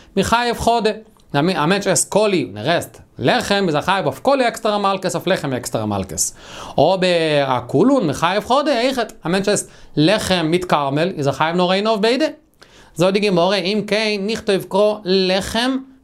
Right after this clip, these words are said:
כרמל וקולי. הנה, מיר נישט אויף קולי ולחם וכרמל. דער לחם מיט דעם כרמל, וואו דאס, אומ, אין הלכה, אזוי ווי עס צו זאגן, אז דאס,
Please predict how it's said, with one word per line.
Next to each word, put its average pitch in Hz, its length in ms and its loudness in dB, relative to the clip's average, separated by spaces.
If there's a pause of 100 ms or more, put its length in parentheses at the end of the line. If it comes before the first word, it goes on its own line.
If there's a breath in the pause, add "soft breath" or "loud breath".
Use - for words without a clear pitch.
(100)
כרמל 214 560 2
וקולי. 151 380 -2 (560 loud breath)
הנה, 214 220 2
מיר 196 120 0
נישט 214 200 -2
אויף 185 180 0
קולי 190 440 2
ולחם 233 380 0
וכרמל. 262 420 0 (640 soft breath)
דער 135 100 2
לחם 233 220 2
מיט 254 120 2
דעם 240 100 0
כרמל, 247 560 2
וואו 160 100 2
דאס, 160 440 0
אומ, 185 280 0
אין 175 180 0
הלכה, 165 300 -2
אזוי 143 140 0
ווי 175 80 0
עס 180 80 -4
צו 160 100 -2
זאגן, 170 280 0
אז 113 160 -4
דאס, 170 420 0